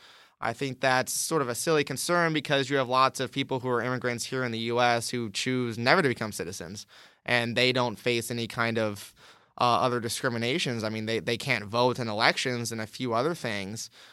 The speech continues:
but they can live here, they can work here, they can get driver's license, they can fully participate in the economic life of the United States, which is, after all, the reason why the vast majority of immigrants come here. They don't come here so that they can vote in American elections.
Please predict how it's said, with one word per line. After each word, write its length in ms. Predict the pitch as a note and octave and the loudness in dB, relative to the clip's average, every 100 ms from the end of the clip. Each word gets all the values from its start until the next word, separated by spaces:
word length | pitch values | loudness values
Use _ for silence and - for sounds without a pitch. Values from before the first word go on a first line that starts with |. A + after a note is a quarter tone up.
| _ - | _ 0
but 320 | A#2 A#2 A#2 - _ _ | 4 4 0 -6 _ _
they 140 | - B2 | -2 0
can 180 | A#2 A2+ | 0 0
live 180 | C3+ | 0
here, 280 | - C3+ C3+ | 0 0 2
they 160 | C3 A2+ | 2 -2
can 180 | A2 G#2+ | -4 -4
work 220 | A#2+ B2+ | -4 -4
here, 320 | - C#3 C#3 | -4 -2 0
they 100 | A#2 | -2
can 140 | G#2 | -6
get 140 | F#2+ F#2 | -8 -6
driver's 380 | G2+ A2+ C3 B2+ | 0 2 2 0
license, 340 | B2 B2+ C3 | 0 -2 -6
they 100 | A#2 | -6
can 140 | A2 | -8
fully 300 | A2 - C#3+ | -8 -4 -2
participate 840 | C3 A#2+ - C#3 C3+ C3+ A#2+ A2+ - - - _ _ _ - | -2 -6 -4 -4 -4 2 2 2 -2 -20 -20 _ _ _ -4
in 180 | B2+ A#2+ | -2 -2
the 140 | A#2 | 0
economic 540 | C#3 - C#3 C3+ B2 | 0 2 2 2 0
life 260 | B2 B2 B2+ | 0 0 0
of 60 | A#2 | -4
the 80 | |
United 320 | A#2+ A#2 A2 G2+ | -6 -4 -4 -4
States, 400 | B2 B2+ A2+ A2+ | -2 0 -2 -4
which 160 | A#2+ | -6
is, 100 | A#2 | -2
after 320 | A2+ A2 - | -2 -2 -2
all, 160 | A#2 A2+ | 0 0
the 120 | G#2 | -2
reason 340 | G2+ G#2+ A2 A2 | -6 -8 -6 -6
why 140 | G#2 | -6
the 80 | G#2 | -2
vast 340 | G#2 A2+ G#2+ | 8 8 8
majority 400 | B2 A2+ A#2 A2 | 0 -2 -2 -2
of 60 | A2 | -4
immigrants 340 | A2+ A2 G#2+ | -6 -6 -6
come 180 | - B2 | -4 -6
here. 160 | B2 G#2+ | -4 -6
They 120 | A2 | -2
don't 180 | A#2+ A#2+ | -2 -2
come 220 | - C3 | 0 0
here 180 | C3 A#2 | 2 0
so 140 | A#2+ | 0
that 140 | A#2 | -4
they 100 | G#2+ | -4
can 160 | A2+ A#2+ | -4 -2
vote 180 | A#2 A2 | -2 -2
in 80 | G#2+ | -2
American 380 | A2+ A#2 A2+ | -2 -2 -2
elections. 580 | G#2 C3 D#3+ C#3+ B2+ A2+ | 4 6 6 4 -2 -4